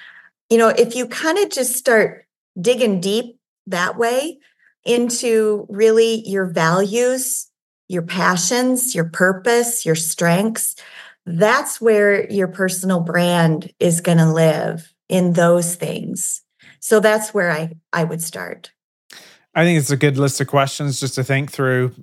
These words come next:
Speaker 2: uh, no matter how established you think your business is, but as you're trying to build this personal brand, like you're talking about, you know, what are you good at, uh, and the, the secret
Speaker 1: Mm-hmm.
Speaker 2: sauce. Uh,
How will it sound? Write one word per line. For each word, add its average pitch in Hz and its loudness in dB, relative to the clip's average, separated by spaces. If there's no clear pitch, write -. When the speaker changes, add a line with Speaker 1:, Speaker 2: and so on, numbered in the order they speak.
Speaker 2:
uh, 123 -4
no 127 -2
matter 139 2
how 147 2
established 147 -2
you 139 -6
think 143 -2
your 135 -4
business 143 -2
is, 123 -2
but 127 0
as 131 0
you're 127 -6
trying 139 -2
to 131 -4
build 131 -2
this 127 -6
personal 131 -4
brand, 131 0
like 120 -4
you're 123 -8
talking 131 -2
about, 123 0
you 131 -4
know, 120 2
what 135 2
are 139 2
you 131 -2
good 131 0
at, 117 -2
uh, 113 -4
and 120 -4
the, 113 -6
the 127 -4
secret 143 0
Speaker 1:
Mm-hmm. - -4
Speaker 2:
sauce. 135 0
Uh, 135 0